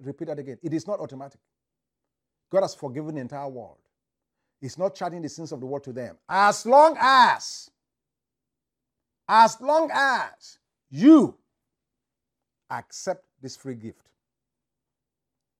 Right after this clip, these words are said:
as long as you embrace this free gift, the gift of eternal life that is found and available only in the Lord Jesus. The Bible says God is not willing that any should perish.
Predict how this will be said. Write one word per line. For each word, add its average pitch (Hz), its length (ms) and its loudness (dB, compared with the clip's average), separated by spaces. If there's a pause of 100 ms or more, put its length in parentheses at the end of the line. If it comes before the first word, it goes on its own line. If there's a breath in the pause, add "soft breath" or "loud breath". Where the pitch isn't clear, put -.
(160)
as 220 340 6
long 302 280 2
as 233 560 -2 (440)
you 190 320 -6
embrace 139 840 -2 (240)
this 143 280 -14 (180)
free 135 180 -10
gift, 113 380 -16 (520)
the 110 160 -16 (140)
gift 165 320 -12
of 113 100 -20
eternal 120 360 -16
life 95 80 -20 (680)
that 110 160 -20
is 101 120 -20
found 156 360 -14
and 113 180 -20
available 123 420 -16 (320)
only 143 600 -6
in 110 80 -20
the 104 80 -18
Lord 107 220 -18
Jesus. 87 240 -20 (1400)
The 95 60 -20
Bible 123 180 -12
says 135 160 -16
God 151 220 -10
is 127 100 -16
not 139 160 -10
willing 135 260 -16
that 123 160 -18
any 135 180 -16
should - 180 -20
perish. - 260 -20